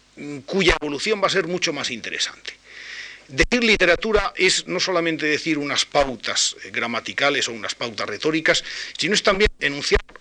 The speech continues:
un canon de autores que han utilizado en particular grado de excelencia esas formas gramaticales o esas recomendaciones retóricas.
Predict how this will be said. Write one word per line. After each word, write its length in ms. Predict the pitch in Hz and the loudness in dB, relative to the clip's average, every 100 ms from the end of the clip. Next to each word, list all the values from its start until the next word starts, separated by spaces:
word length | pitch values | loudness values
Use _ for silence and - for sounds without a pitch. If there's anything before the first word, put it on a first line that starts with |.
| - | -2
un 180 | 226 226 | 0 2
canon 360 | 226 220 180 156 | 2 2 -2 2
de 100 | 147 | 2
autores 640 | 143 139 196 143 - - - - - | 2 2 2 2 -2 -4 -14 -16 -8
que 100 | - | 0
han 120 | 196 160 | 0 0
utilizado 540 | 165 156 180 180 175 | -4 2 4 4 0
en 140 | 151 135 | -4 0
particular 520 | 139 - 117 160 180 | -2 0 0 4 4
grado 300 | 165 185 160 | 4 2 0
de 60 | 139 | 0
excelencia 600 | 120 143 170 - 170 - | 0 0 0 2 0 2
esas 260 | - 127 131 | 0 0 0
formas 360 | 160 165 143 | 0 2 0
gramaticales 840 | 135 131 120 117 110 139 147 147 - | 0 -2 -2 -4 2 2 4 2 0
o 120 | 127 | -2
esas 200 | 127 139 | 0 0
recomendaciones 800 | 127 117 110 113 104 123 110 95 | -2 -4 -8 -4 -4 -4 -4 -4
retóricas. 760 | 101 - 87 82 - - - | -6 -6 -8 -6 -4 0 -2